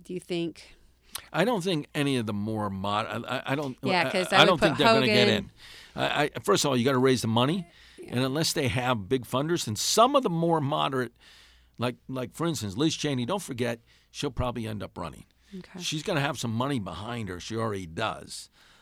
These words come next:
Speaker 2: Uh, I think that she's more of a messaging component, and I don't mean to, to, um,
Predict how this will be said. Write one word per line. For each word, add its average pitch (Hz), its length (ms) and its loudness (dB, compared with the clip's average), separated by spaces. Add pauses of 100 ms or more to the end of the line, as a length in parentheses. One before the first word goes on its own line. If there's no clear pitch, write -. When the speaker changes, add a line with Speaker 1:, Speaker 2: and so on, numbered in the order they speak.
(160)
Speaker 2:
Uh, 120 300 -4 (160)
I 135 140 -2
think - 220 -10
that 180 200 -2
she's 131 320 -2
more 135 220 0
of 117 100 -4
a 98 40 -8
messaging 135 760 -6
component, 143 540 -4 (360)
and 123 120 -4
I 131 60 0
don't 120 140 -4
mean 120 320 -4 (320)
to, 113 200 -12 (140)
to, 107 500 -6
um, 95 500 -12